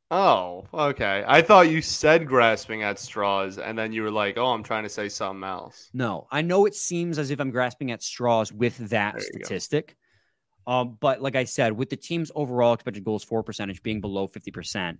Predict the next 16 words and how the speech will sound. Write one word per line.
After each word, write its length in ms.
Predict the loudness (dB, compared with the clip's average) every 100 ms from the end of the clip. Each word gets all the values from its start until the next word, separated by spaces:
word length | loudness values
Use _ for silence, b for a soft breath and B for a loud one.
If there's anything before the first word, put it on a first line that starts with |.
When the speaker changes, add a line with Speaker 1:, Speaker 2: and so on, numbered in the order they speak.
| b b b
Speaker 2:
him 240 | -2 -2 0
being 160 | -2 -4
at 100 | -4
seventh 360 | 0 0 -2
with 100 | -12
forty-nine 440 | -8 -6 -4 -4 -4
point 200 | -8 -8
eight 160 | -10
four, 160 | -8 -6
being 160 | -6
a 40 | -8
hair 280 | -8 -4 -4
below 320 | -2 0 2
that 180 | 0 -2
fifty 160 | -10 -8
percent, 420 | -6 -2 -4